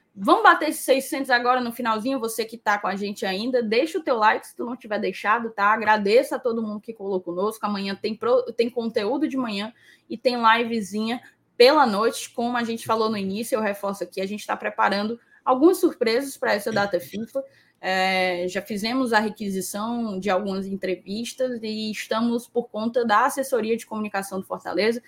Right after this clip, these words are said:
que deve dar um retorno pra gente amanhã, quarta-feira, a ver, certo? Obrigada a todo mundo, um grande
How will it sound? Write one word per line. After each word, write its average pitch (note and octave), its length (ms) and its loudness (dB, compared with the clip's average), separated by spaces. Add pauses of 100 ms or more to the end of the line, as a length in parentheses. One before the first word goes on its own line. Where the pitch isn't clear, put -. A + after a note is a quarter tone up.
(260)
que C4+ 100 -2
deve A3+ 300 6
dar G#3 180 6
um G#3+ 80 2
retorno G3 460 -2
pra F#3 220 2
gente F#3+ 480 -4 (220)
amanhã, G3+ 680 2
quarta-feira, F#3+ 800 0 (280)
a A3 140 4
ver, E3 320 2
certo? C#4+ 500 4 (280)
Obrigada C#4+ 400 8
a C#4 40 4
todo B3 240 6
mundo, C#4+ 300 4
um C4 80 6
grande C4 440 2